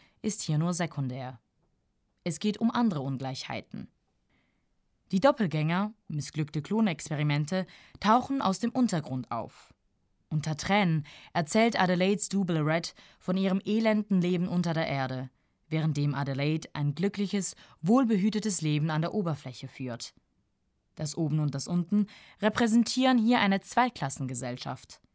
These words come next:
Peele nutzt das Mittel des Horrors, um sein Publikum mit einer Tatsache zu konfrontieren, die von der westlichen Welt gerne verdrängt wird, nämlich, dass für das Glück der einen andere bezahlen müssen und dass ein privilegierter Lebensstil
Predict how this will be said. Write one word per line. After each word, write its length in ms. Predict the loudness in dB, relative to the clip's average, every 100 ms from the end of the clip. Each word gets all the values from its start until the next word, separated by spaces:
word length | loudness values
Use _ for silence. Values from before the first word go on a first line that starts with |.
| _
Peele 260 | 0 2 4
nutzt 280 | 4 2 0
das 240 | -2 -2
Mittel 340 | -2 -4 -2 -2
des 200 | 0 -2
Horrors, 420 | 0 0 0 -4 -12 -14 0
um 160 | 2
sein 160 | 4 4
Publikum 520 | 2 0 0 2 2
mit 140 | 4 2
einer 200 | 0 0
Tatsache 500 | 0 0 0 -4 -6
zu 140 | -6
konfrontieren, 720 | -2 -2 -2 -4 -2 0 0 -2 -18 -20 -20 -4
die 80 | -2
von 160 | 2 4
der 140 | 6
westlichen 500 | 4 0 -2 0 2
Welt 320 | 2 2 0
gerne 260 | 0 0 0
verdrängt 440 | -2 -2 -2 -4
wird, 380 | -8 -8 -10 -14 _ _ _ _
nämlich, 580 | -4 -2 -2 -4 -6 -14 _ _ _ _ _ _
dass 180 | -2 2
für 100 | 2
das 220 | 2 0
Glück 280 | -4 -4 -2
der 220 | 0 2
einen 400 | 2 2 0 -2 -6
andere 340 | -4 -2 -2 -4
bezahlen 480 | -4 0 2 2 -2
müssen 420 | -2 -4 -4 -8 _ _ _ _ _ _
und 140 | -4 -4
dass 140 | -2
ein 100 | -4
privilegierter 680 | -2 -2 -2 -2 -2 0 0
Lebensstil 760 | 0 0 -2 -2 -2 0 -2